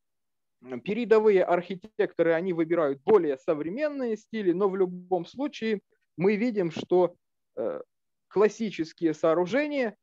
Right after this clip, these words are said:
были построены, выдающиеся классические произведения архитектуры были построены через тысячелетия после того, как этот стиль вообще был впервые явлен миру.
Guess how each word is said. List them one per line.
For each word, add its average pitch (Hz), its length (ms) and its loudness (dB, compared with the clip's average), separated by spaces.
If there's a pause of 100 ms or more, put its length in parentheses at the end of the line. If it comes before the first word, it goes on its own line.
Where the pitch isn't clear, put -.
(200)
были 220 280 2
построены, 208 1040 2 (580)
выдающиеся 180 680 0
классические 117 680 -2
произведения 101 720 -2 (240)
архитектуры 185 680 4
были 220 160 4
построены 196 520 4
через 196 340 0 (220)
тысячелетия 208 1080 2 (380)
после 208 300 4
того, 240 240 2
как - 160 -2
этот 214 240 0
стиль 240 220 -8
вообще 196 320 0
был 180 160 0
впервые 180 440 0
явлен 160 420 0
миру. 90 440 -14